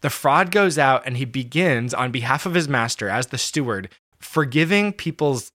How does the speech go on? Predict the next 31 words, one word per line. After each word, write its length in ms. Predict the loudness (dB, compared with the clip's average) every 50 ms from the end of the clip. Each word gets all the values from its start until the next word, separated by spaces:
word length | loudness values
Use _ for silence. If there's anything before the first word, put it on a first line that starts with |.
| _ _ -2
or 60 | 0
not 200 | 2 2 0 0
forgiving, 600 | -6 -8 -6 -4 -4 -4 -4 -4 -10 -10 -12 -10 _
but, 140 | -6 -4 0
like, 200 | 0 0 0 -2
greatly 380 | -4 0 0 0 0 0 0 0
reducing 460 | 0 -2 -2 -4 -4 -4 -4 -4 -4
their 120 | -4 -4 -4
debt. 280 | -4 -6 -8 -6 -4
So 100 | -4 -2
somebody 340 | -2 0 0 2 0 0 2
owes, 340 | 2 4 4 4 2 2 2
like, 320 | 4 4 2 2 -2 -8 _ _ _ _ _ _ _ _ _ _ _ _ _ _ _ _ _ -2
a 80 | -2
hundred 320 | 0 2 0 2 2 0 0
grand 280 | 2 2 2 4 2 2
and 60 | 0
he's 120 | 0 0
like, 180 | 0 0 0 0 0
"Oh, 80 | -2
hey, 300 | 0 2 2 0 0 -2 -6 _ _ _ _ _ _ _ _ _ _ _
just 200 | _ -2 -2 2
give 100 | 2 2
me 80 | 2 2
fifty 300 | 2 2 -2 -2 -2 -4
grand 360 | -2 2 2 4 4 4 2 0
and 160 | -2 -2 0
we'll 100 | 0 0 0
call 260 | 2 0 2 2 2
it 120 | 0 0
even." 300 | -4 -4 -4 -6 -10 -12